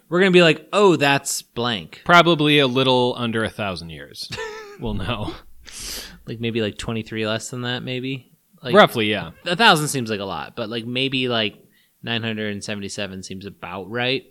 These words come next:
Speaker 2: Yeah, right.
Speaker 1: Um,
Speaker 2: Yeah, it reminds me of, like, sodas that, like, I just picture a blue soda for some reason. I don't know why.
Speaker 1: I,
Speaker 2: Mixed
Speaker 1: I,
Speaker 2: with Coke.
Speaker 1: I certainly don't see why you're in on this blue
Speaker 2: Hey.
Speaker 1: color.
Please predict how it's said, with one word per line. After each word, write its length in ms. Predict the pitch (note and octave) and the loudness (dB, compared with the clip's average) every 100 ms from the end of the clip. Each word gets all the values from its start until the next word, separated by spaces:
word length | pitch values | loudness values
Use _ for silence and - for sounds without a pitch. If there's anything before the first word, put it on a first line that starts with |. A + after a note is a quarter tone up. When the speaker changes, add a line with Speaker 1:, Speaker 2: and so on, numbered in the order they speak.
| - - | -20 -14
Speaker 2:
Yeah, 760 | B2 B2 B2+ B2 A2 F#2+ E2 E2 | -2 4 6 6 4 0 -6 -10
right. 200 | G2 G2 | -8 -6
Speaker 1:
Um, 480 | F#2 B2+ A#2 A2 G#2+ _ _ _ _ _ _ _ _ _ _ _ _ _ _ _ _ _ - _ _ _ _ _ _ _ _ _ - _ - | 0 0 0 -2 -8 _ _ _ _ _ _ _ _ _ _ _ _ _ _ _ _ _ -20 _ _ _ _ _ _ _ _ _ -20 _ 2
Speaker 2:
Yeah, 160 | D#3+ D#3+ | 6 6
it 40 | |
reminds 460 | E3+ D#3 E3+ A#3 - | 6 2 0 -2 -2
me 140 | B3 | -2
of, 160 | D#3 C#3 | 0 0
like, 380 | C#3 B2 - _ _ _ | 2 0 -2 _ _ _
sodas 640 | - - C#3 C#3+ D3+ C#3 A#2 | -4 -2 0 0 0 -2 -2
that, 160 | C3 | -4
like, 200 | C3+ C3+ D#3+ | 0 0 4
I 120 | D#3+ | 2
just 240 | D3+ F3+ - | 2 -2 -4
picture 340 | F3+ - F3 | -6 -2 0
a 60 | B2 | 0
blue 320 | A#2+ A#2+ A2+ | -2 -2 -2
soda 380 | - G2+ G#2+ E2+ | -4 -6 -8 -10
for 140 | A2+ | -10
some 160 | - G2 | -10 -10
reason. 220 | F2 F#2 | -16 -14
I 20 | F#2 | -14
don't 100 | F#2 | -12
know 80 | |
why. 220 | E2+ D#2+ D#2+ _ - | -14 -16 -20 _ -12
Speaker 1:
I, 80 | E3 | -4
Speaker 2:
Mixed 240 | B2 - | -2 -2
Speaker 1:
I, 20 | |
Speaker 2:
with 120 | G#2 - | -8 -4
Coke. 100 | - | 4
Speaker 1:
I 180 | C4 A#3 | 6 6
certainly 1120 | - - - A3 B3+ A#3 A#3+ A#3 A#3 A3 - - C3+ | 2 0 2 4 4 2 -2 0 4 2 0 -10 -2
don't 340 | D3 E3 C#3+ | 0 0 -2
see 280 | - - D3 | -6 -2 -2
why 200 | C3+ C3+ | 0 0
you're 180 | C3 B2 | 0 -2
in 180 | A#2+ A#2+ | -4 -4
on 180 | A#2 A2 | -4 -6
this 160 | G#2+ | -8
blue 680 | G#2 A#2 A2 A2 A2 A#2+ B2+ | -10 -8 -6 -2 -2 -2 -2
Speaker 2:
Hey. 60 | B2+ | -4
Speaker 1:
color. 380 | B2 C3 C3+ | -4 -2 -4